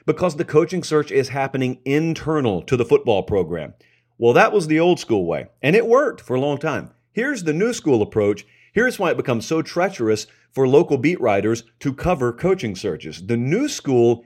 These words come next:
in hiring an athletic director is there's an emphasis on finding a C E O type who's an excellent fundraiser and who has got upper management written all over him. In other words, someone you would trust in a boardroom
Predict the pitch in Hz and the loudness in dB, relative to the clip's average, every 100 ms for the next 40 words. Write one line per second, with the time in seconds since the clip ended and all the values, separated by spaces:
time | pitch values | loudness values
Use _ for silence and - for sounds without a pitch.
0 | _ 135 131 - 160 156 139 120 107 110 | _ -4 -4 -2 -2 0 -2 -2 -4 -2
1 | 135 262 - 113 98 90 - 139 - _ | 0 0 -2 -2 -2 -2 -2 -4 -4 _
2 | _ _ _ _ _ 135 123 139 135 127 | _ _ _ _ _ -2 0 0 0 -2
3 | 120 196 196 131 113 113 - _ _ _ | -2 -4 -2 0 0 -2 -4 _ _ _
4 | _ 131 131 - 147 156 143 131 113 - | _ -2 -2 -4 -2 0 0 0 -2 -8
5 | _ - 113 - 156 190 196 170 147 139 | _ -6 -4 -2 -2 -2 -2 2 2 2
6 | 127 120 - - - 127 110 110 135 165 | 0 0 -2 -12 -6 -4 -4 -2 -2 0
7 | - 196 165 - 151 120 104 101 107 101 | -2 -4 -4 -4 -2 0 0 2 0 -2
8 | - - 120 123 135 127 120 - - _ | -8 -6 -2 0 4 4 4 0 -16 _
9 | 127 135 - - 160 160 170 143 135 139 | -2 -2 -2 -2 -2 0 -2 0 0 0
10 | 139 110 113 - 117 139 131 110 107 107 | -2 -2 -4 0 0 0 0 2 4 2
11 | 90 78 80 120 139 160 160 156 170 156 | 0 -6 -8 -2 0 2 2 0 -2 -2
12 | 151 151 120 151 131 131 120 98 123 131 | 0 0 0 -2 -2 -2 -2 2 2 2
13 | 104 107 107 98 | 2 2 0 -2